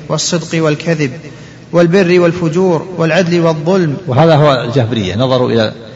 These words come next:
Speaker 2: المشيئة الإلهية، المشيئة العامة والقيومية الشاملة،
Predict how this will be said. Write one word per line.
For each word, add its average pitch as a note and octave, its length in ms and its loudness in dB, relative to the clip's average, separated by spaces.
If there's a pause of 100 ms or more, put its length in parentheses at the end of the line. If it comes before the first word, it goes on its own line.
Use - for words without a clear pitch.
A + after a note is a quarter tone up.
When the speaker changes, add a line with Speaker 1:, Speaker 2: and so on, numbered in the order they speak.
(160)
Speaker 2:
المشيئة A2 360 0
الإلهية، G2+ 580 -2 (1900)
المشيئة G#2 460 -2
العامة G2+ 460 0 (1900)
والقيومية A2+ 560 4
الشاملة، G#2+ 560 0